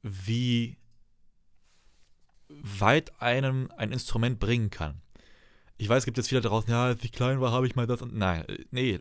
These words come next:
sucht euch ein Instrument aus, was jetzt auch nicht allzu schwer zum Spielen ist, zum Beispiel Flöte oder sowas, und lernt mal ein Instrument zu spielen, muss nicht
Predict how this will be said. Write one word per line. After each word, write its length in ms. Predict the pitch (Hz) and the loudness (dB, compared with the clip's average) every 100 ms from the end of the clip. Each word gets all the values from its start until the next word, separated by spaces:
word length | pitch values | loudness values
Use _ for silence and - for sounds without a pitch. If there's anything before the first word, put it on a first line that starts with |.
| - | -6
sucht 280 | 110 165 - | -4 -2 0
euch 200 | 143 139 | 0 0
ein 20 | |
Instrument 460 | 135 - 120 139 127 | -6 -2 -2 0 2
aus, 180 | 131 | 2
was 140 | 123 117 | 2 -2
jetzt 160 | - | -2
auch 60 | 107 | -2
nicht 200 | 98 - | -2 -2
allzu 300 | 120 147 139 | -2 0 -2
schwer 200 | - 117 | -2 -4
zum 300 | - 107 - - - | -2 -4 -6 -12 -20
Spielen 380 | - 117 120 | -8 0 0
ist, 240 | 110 107 - | 0 -2 -4
zum 80 | 95 | -6
Beispiel 260 | 90 87 - | -6 -8 -10
Flöte 360 | - 101 123 104 | -6 -2 0 0
oder 100 | 90 | -2
sowas, 400 | 92 92 - - - - - - - _ - | -2 -4 -6 -14 -20 -20 -20 -20 -20 _ -6
und 240 | 113 107 - - | -4 -4 -12 -8
lernt 340 | 110 107 151 143 | 0 2 2 2
mal 160 | 123 | -2
ein 40 | 117 | -2
Instrument 480 | 120 - 95 135 | -4 -4 0 0
zu 140 | - 101 | -2 -4
spielen, 580 | - - 117 87 143 - | -6 -4 -2 0 -2 -4
muss 260 | 107 135 123 | -2 0 0
nicht 180 | 101 | -2